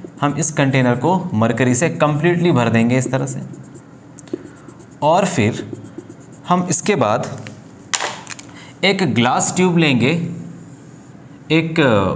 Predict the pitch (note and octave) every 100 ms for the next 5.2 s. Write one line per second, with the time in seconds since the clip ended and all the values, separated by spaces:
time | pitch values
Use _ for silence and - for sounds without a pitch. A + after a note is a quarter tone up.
0 | - - - - D#3+ D#3 F#3 E3 C3 A#2+
1 | - F3 F#3 E3+ F3 E3+ E3 B2 G#2 A#2+
2 | D3 D3+ E3+ C3+ A#2+ A2+ E3 D3+ D3+ C#3+
3 | C#3+ D3 B2+ B2 A#2+ A#2+ A2 A#2+ A#2+ A#2+
4 | B2 E3+ - - - - - - - -
5 | E3 E3+